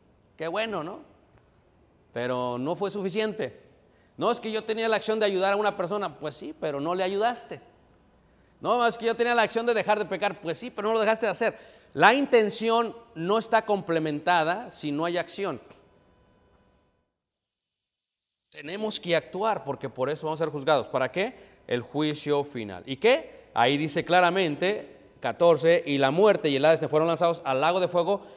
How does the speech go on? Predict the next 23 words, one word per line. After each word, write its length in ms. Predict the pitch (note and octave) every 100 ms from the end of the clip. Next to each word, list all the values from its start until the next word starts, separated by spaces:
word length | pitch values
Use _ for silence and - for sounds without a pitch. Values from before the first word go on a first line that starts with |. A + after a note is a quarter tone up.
| -
Esta 340 | D3 E3 - F3
es 80 |
la 100 | D3
muerte", 320 | C#3+ D#3+ D#3 C#3+
¿qué? 200 | F#3+ F#3+
Segunda. 440 | - D3 C3+ C3
Aquí 140 | B2+ A#3
ya 120 | B3
vemos 420 | A#3 A3 A#3+ A#3 - - -
la 200 | A#2+ C3
muerte 480 | D3 E3 E3+ E3+ E3
segunda, 500 | - C3+ D3+ C#3 B2
esta 260 | - C#3
parte. 280 | - A#2+ A#2+
Aquí 200 | G#2 C3+
hay 100 | C#3+
una 160 | D3+ D3+
corrección 380 | C3 A2+ D3 C3+
que 80 | B2
tengo 200 | C3 C3
que 80 |
hacer, 200 | A2 G2
¿ok? 140 | E2+